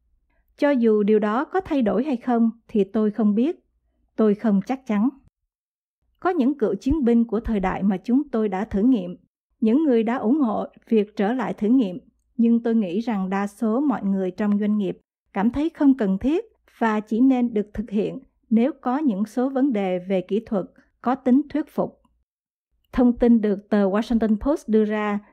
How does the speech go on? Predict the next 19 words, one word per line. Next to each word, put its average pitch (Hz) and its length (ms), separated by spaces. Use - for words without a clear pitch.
chỉ 233 180
một 277 220
ngày 214 260
sau 233 220
khi 240 160
Tổng 214 260
thống 254 240
Donald 226 280
Trump 220 300
tuyên 220 200
bố 220 320
về 196 140
kế 233 200
hoạch 220 260
rút 349 240
Mỹ 190 180
ra 233 200
khỏi 202 280
Hiệp 226 160